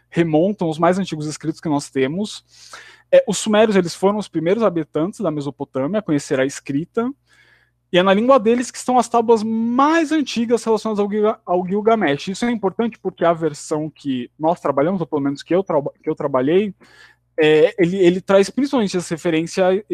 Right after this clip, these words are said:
os referenciais da história em relação à cultura suméria. Existem outros que foram compostos depois e diferenças nas versões. Vocês devem imaginar que é muito difícil determinar uma versão canônica da história, a versão real, real, porque como todas,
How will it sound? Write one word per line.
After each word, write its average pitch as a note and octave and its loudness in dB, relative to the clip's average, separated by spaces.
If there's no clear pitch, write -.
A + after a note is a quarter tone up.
os E3 -10
referenciais E3 0
da F3+ 0
história D#3+ 0
em F#3 -2
relação F3+ -2
à F#3 -8
cultura G3 -4
suméria. D3+ 0
Existem C#4+ 2
outros B3+ 2
que - -20
foram A3 -2
compostos F#3 -2
depois G#3+ 4
e F#3 -10
diferenças F3+ -4
nas C#3+ -2
versões. E3+ -6
Vocês D#3 -10
devem F3 4
imaginar F3 2
que E3+ -2
é F3+ 2
muito E3+ -4
difícil F#3+ -4
determinar E3 2
uma F#3 2
versão F3+ 0
canônica F#3 0
da C#3 -2
história, C3 -4
a C3+ 0
versão C#3+ -6
real, D3 4
real, F3 4
porque - 0
como D#4 -6
todas, G3+ 2